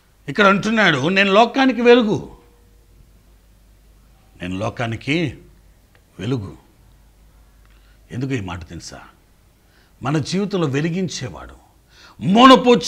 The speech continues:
చీకటే ఉంటిమి." ఎఫ్ఎస్సి పత్రిక ఐదవ అధ్యాయము ఎనిమిదవ వచనం, "మునుపు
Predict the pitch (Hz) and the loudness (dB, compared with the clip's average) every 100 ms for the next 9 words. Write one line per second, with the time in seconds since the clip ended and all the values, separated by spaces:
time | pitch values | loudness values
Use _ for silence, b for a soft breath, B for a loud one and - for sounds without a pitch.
0 | 262 262 269 254 240 240 240 233 240 233 | 4 4 4 6 8 8 4 0 0 2
1 | 247 233 202 131 92 73 - - - _ | 2 2 0 -2 -8 -12 -18 -20 -20 _
2 | - b b b 143 185 135 185 190 156 | -20 b b b 0 0 2 2 2 2
3 | 185 170 185 170 143 101 85 b b - | 2 4 8 8 6 2 -6 b b 0
4 | 170 185 190 190 131 190 185 185 165 127 | 2 4 4 2 0 0 4 4 0 -4
5 | - b b 120 185 214 202 208 196 190 | -10 b b 0 2 2 4 4 4 2
6 | 185 185 160 110 78 71 - _ _ - | 0 -4 -8 -8 -12 -18 -20 _ _ -16
7 | 107 107 113 | -12 -12 -14